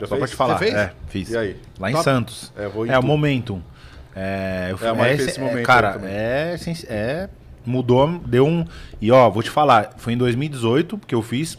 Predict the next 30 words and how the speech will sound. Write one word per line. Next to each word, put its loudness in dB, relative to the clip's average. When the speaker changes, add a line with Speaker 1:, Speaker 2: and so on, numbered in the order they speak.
Speaker 2:
eu 0
achei -2
esses -10
dias -6
o -8
caderninho, 0
né, -4
que -10
ele -6
fala, -4
"Não, -2
você -10
tem -6
que -12
escrever -4
os -2
objetivos." -6
Cara, 4
eu 2
olhei 4
aquilo 0
lá, 4
achei -4
no, -2
debaixo 0
da 2
cama -6
jogado, 0
falei, -6
"Cara, -4